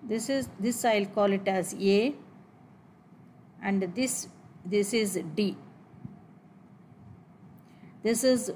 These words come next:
this one I'll call it as B, and this is C. And here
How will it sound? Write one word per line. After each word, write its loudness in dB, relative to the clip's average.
this -4
one 4
I'll 2
call 0
it -2
as 2
B, -2
and 2
this 2
is 0
C. 0
And 4
here 6